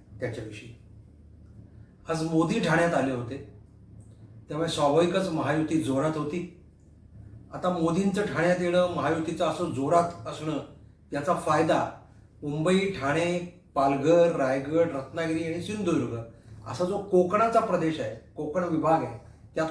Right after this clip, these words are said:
होणार का, हे बघावं लागेल. पंतप्रधान मोदी दोन हजार चौदा साली ठाण्यात आले होते, त्यावेळी विधानसभेच्या निवडणुका होत्या आणि पंतप्रधान म्हणून त्यावेळी भारतीय जनता पार्टीच्या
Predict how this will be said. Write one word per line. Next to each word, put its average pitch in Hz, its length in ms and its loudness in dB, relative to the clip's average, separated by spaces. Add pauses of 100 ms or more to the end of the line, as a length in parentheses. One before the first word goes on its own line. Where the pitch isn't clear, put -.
होणार 165 220 4
का, 123 260 -4 (340)
हे 156 60 0
बघावं 107 280 -4
लागेल. - 260 -16 (1300)
पंतप्रधान 190 500 2
मोदी 196 540 0
दोन 175 180 2
हजार 196 260 0
चौदा 180 440 4
साली 185 420 0
ठाण्यात 147 280 -4
आले 127 160 -4
होते, - 400 -12 (500)
त्यावेळी 151 300 0
विधानसभेच्या 160 600 2
निवडणुका 160 440 0
होत्या 156 380 0 (580)
आणि 156 140 -4
पंतप्रधान 165 580 2
म्हणून 175 300 -2 (680)
त्यावेळी 196 640 2 (760)
भारतीय 156 400 2
जनता 170 320 2
पार्टीच्या 175 840 0